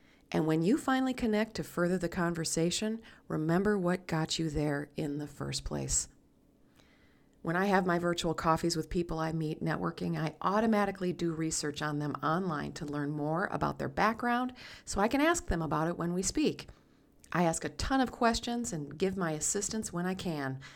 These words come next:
How to write a book, presentation best practices, sales techniques that work. And then, here's the key. I'll try to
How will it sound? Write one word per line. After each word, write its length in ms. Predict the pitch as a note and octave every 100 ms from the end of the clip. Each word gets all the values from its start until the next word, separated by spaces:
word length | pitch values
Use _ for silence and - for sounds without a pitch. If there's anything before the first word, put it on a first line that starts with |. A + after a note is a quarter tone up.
| - - -
How 200 | - D#3
to 100 | D3
write 200 | D3+ C#3
a 80 | C3+ - _ - -
book, 480 | - A3 A3 A3 - - - - -
presentation 720 | E3 E3+ E3 D#3 F#3 G#3+ G#3
best 240 | G3 G3+ G#3
practices, 840 | G#3 G3 G3 G3+ - G#3 G3+ F#3+ - - -
sales 440 | - D#3 E3+ F#3
techniques 480 | G#3+ F#3+ G3 F#3+ -
that 180 | G3+ -
work. 340 | G3 G3 F#3+ - - _ - - -
And 160 | D3
then, 300 | D#3+ F#3+ A3+ - - _ _
here's 320 | - D#3 D3+ -
the 80 |
key. 300 | F#3+ E3 D3 - _ _ _ - - _ _
I'll 200 | - G#3
try 260 | - G#3
to 140 | G3+